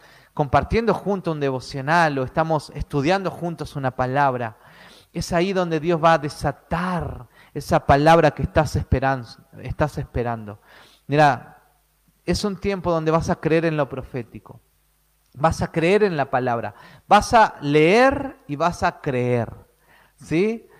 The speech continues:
Hay gente que lee y no cree. Y porque no cree, se burla de lo profético, ¿sí? No cree, no tiene esperanza, vive siempre triste, siempre amargada.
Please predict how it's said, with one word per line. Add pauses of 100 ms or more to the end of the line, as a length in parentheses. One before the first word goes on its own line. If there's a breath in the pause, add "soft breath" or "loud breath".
(120 soft breath)
Hay
gente
que
lee
y
no
cree. (360 soft breath)
Y
porque
no
cree, (100)
se
burla
de
lo
profético, (260 soft breath)
¿sí?
No
cree, (260 soft breath)
no
tiene
esperanza,
vive
siempre
triste, (160)
siempre
amargada.